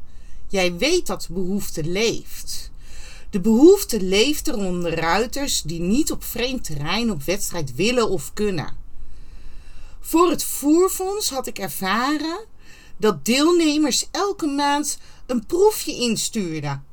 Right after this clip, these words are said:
omdat het zo leerzaam was. Dus ik wist, ik voelde: "Nee,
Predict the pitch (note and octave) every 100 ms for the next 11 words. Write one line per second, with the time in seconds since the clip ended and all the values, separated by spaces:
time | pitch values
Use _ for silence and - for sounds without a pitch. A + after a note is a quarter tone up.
0 | - - E4 G4 G#4 G#4 G4+ G4 - G#4+
1 | G4+ G4 F4+ G4 A4+ A4+ D4+ A3+ G3+ F#3
2 | - - - - - - - - - -
3 | - - - C4+ D4+ E4 D#4+ G#3 C4+ E4
4 | A#3+ - - - - - - - - -
5 | - - - - - - - - - -
6 | - C4+ E4 F#4+ F#4+ C4 F#3+ A3 B3+ -
7 | - - - - - A3 C4 D4 G4 D4
8 | B3 D4+ G#4